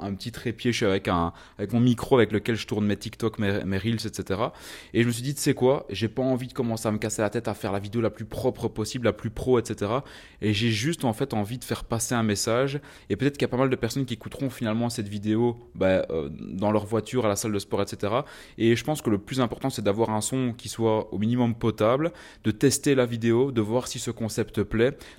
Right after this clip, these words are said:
de voir comment est-ce qu'on peut en fait amener ce concept à d'autres niveaux ensemble, pas seulement moi tout seul, mais avec toi et avec vous qui regardez cette vidéo, et voir peut-être si c'est le début peut-être d'une nouvelle aventure sur YouTube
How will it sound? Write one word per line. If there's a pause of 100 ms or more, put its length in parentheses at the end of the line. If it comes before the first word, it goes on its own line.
de
voir
comment
est-ce
qu'on
peut
en
fait
amener
ce
concept
à
d'autres
niveaux
ensemble, (160)
pas
seulement
moi
tout
seul,
mais
avec
toi
et
avec
vous
qui
regardez
cette
vidéo, (440)
et
voir
peut-être
si
c'est
le
début
peut-être
d'une
nouvelle
aventure
sur
YouTube